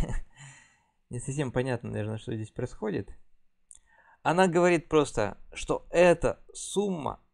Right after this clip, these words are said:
сходится. Сумма площадей треугольников — сходящаяся штука. А эта формула, которая давала нормальные ответы для S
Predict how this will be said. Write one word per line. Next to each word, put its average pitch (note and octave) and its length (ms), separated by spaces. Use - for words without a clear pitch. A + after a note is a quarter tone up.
сходится. - 800
Сумма E3+ 800
площадей C#3 560
треугольников — C#3 760
сходящаяся C#3+ 920
штука. - 540
А B2+ 240
эта A#3 400
формула, G#2+ 760
которая B2+ 320
давала A#2 500
нормальные C#3+ 800
ответы C3 580
для A2 380
S - 420